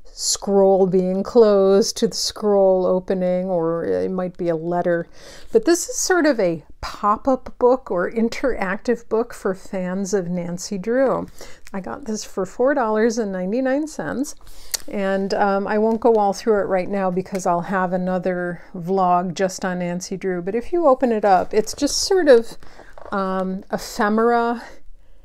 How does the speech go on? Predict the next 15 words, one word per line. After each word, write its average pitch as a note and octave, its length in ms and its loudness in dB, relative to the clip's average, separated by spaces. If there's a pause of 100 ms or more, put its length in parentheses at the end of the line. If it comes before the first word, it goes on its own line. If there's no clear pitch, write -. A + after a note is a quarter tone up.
(160)
and G3 240 0
things A#3 480 4
related G#3+ 640 2 (140)
to - 160 -4
the F#3+ 140 -2
stories, A3 960 -2
like F#3+ 240 0
letters G3 800 0
and E3 200 -4
journal G3 460 -4
entries F#3+ 640 0
and F3 160 -2
things G#3+ 240 0
like G3 220 4
that, G3 280 2